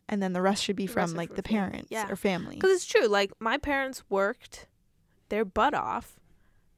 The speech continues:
Speaker 2: to, to make money
Speaker 1: Yeah.
Speaker 2: I mean, not specifically just for gifts, but some, some parents, like,
Speaker 1: We were never wanting for presents.
Speaker 2: What's the most memorable gift that you've got? Memorable
Speaker 1: Oh my gosh.
Speaker 2: gift that you've received?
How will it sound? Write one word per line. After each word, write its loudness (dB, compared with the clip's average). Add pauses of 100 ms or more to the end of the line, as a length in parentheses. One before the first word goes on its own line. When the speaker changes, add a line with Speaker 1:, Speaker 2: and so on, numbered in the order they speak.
(140)
Speaker 2:
to, -2 (140)
to -12
make -4
money -8 (880)
Speaker 1:
Yeah. 0 (120)
Speaker 2:
I -6
mean, -2
not 0
specifically -6
just -6
for -8
gifts, -6
but -2 (600)
some, -8
some -10
parents, -8
like, -4 (120)
Speaker 1:
We -8
were -4
never 4
wanting 0
for -8 (360)
presents. -10 (280)
Speaker 2:
What's -6
the -6
most -6
memorable -2
gift -6
that -10
you've -16
got? -12
Memorable -8 (160)
Speaker 1:
Oh 0
my 0
gosh. -6
Speaker 2:
gift -12
that -10
you've -16
received? -14